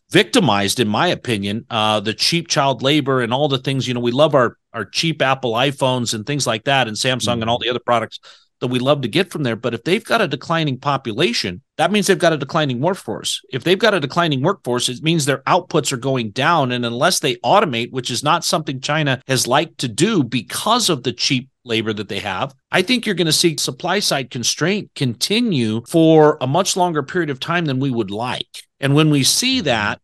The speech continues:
Speaker 1: we're going to have uh, problems with just being able to get switchgear, getting, you know, electrical outlets and lights and cabinets and things like that. And then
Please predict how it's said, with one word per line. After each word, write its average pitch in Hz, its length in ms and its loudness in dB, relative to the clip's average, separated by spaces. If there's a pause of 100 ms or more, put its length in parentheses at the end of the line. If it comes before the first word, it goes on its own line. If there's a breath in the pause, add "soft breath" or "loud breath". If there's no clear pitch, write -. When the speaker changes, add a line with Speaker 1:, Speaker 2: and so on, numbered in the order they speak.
(120)
Speaker 1:
we're 143 160 -2
going 165 360 0
to 147 120 -2
have 131 480 0 (220)
uh, 110 180 -10
problems 127 760 0 (100)
with 123 380 0
just 131 420 -2
being 143 180 0
able 139 220 2
to 127 80 -2
get 127 300 -2
switchgear, 139 760 0
getting, 120 500 -2
you 123 100 -4
know, 104 80 -4
electrical 135 460 -2
outlets 123 480 0
and 101 100 -6
lights 127 440 -2
and 92 140 -12
cabinets 123 480 -4
and 101 120 -10
things 123 180 -4
like 107 160 -4
that. 107 300 -4
And 185 160 0
then 226 300 0